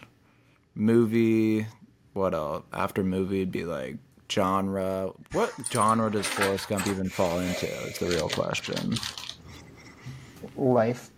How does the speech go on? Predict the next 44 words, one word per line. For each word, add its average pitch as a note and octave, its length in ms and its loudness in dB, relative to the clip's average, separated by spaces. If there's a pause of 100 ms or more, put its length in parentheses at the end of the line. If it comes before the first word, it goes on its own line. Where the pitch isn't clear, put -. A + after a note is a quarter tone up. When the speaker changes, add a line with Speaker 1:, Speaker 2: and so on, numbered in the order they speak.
(180)
Speaker 2:
Um, D3+ 420 8
you're C#3+ 140 6
right. C#3+ 260 4
I'll C3+ 100 6
give D3 160 4
you, F#3 120 10
Speaker 1:
Mm. - 40 6
Speaker 2:
I'll C#3+ 80 6
give C#3+ 140 6
you D3 180 8
a, A2 300 2 (420)
I'll C3 80 4
give C#3+ 120 8
you D3 140 8
a - 20 6
softball - 800 -2
next, - 360 -8
next A2+ 300 -2
round. - 320 0
Speaker 1:
Yeah, G2+ 200 4
I F2 40 0
need A2+ 140 4
a - 240 2
Speaker 2:
And C3 140 4
you'll A#2 120 4
see. - 140 -2
Speaker 1:
softball. - 180 0 (960)
Yeah. - 160 0
Speaker 2:
Well, C3+ 260 6
anyways, C3+ 400 4
guys, B2 440 4 (380)
two C#3 200 4
one B2 200 4
in B2 140 4
the A#2 420 2
s-, - 160 -18 (140)
series. B2 580 4 (800)
Yoni A#2+ 540 4 (480)
will A#2 200 4
attempt A2 340 2
a A2 40 4
Speaker 1:
Manny. G#2+ 180 8
Speaker 2:
frivolous A2 400 4
comeback. A2+ 560 2